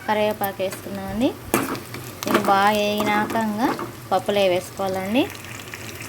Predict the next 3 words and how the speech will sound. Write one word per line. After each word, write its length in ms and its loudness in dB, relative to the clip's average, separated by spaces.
తర్వాత 400 4
అయితే 260 2
ఏ-, 180 2